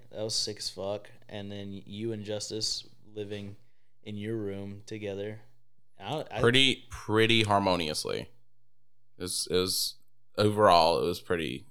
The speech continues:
Speaker 2: it was pretty, pretty good.
Speaker 1: Yeah, I, I had to go through my emo phase by myself. It was fine. I remember
Speaker 2: You didn't go by yourself there, bud.
Speaker 1: Well, what was great, right? 'Cause Eric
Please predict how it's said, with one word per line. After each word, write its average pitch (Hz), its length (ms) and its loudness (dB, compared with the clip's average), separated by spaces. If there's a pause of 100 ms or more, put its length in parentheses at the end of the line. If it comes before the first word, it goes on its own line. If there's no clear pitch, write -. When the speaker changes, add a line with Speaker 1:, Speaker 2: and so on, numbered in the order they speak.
(120)
Speaker 2:
it - 60 -10
was 87 100 -8
pretty, 62 400 -8 (560)
pretty 69 160 -6
good. - 220 -8 (400)
Speaker 1:
Yeah, 113 200 -2
I, 104 200 -6 (140)
I 113 40 -12
had 123 160 -6
to 117 80 -6
go 110 140 -4
through 113 140 -8
my 101 180 -10
emo 104 240 -8
phase 95 260 -6
by 95 140 -6
myself. 90 480 -6
It 101 40 -8
was 104 140 -2
fine. 92 420 -8
I 110 120 -2
remember 117 500 0 (160)
Speaker 2:
You 101 140 0
didn't 107 180 4
go 113 100 8
by 107 140 8
yourself 101 340 4
there, 92 140 4
bud. 98 280 6 (440)
Speaker 1:
Well, 143 380 8 (280)
what 165 180 10
was 143 120 8
great, 139 420 8
right? 113 320 0
'Cause 110 300 -4
Eric 123 500 2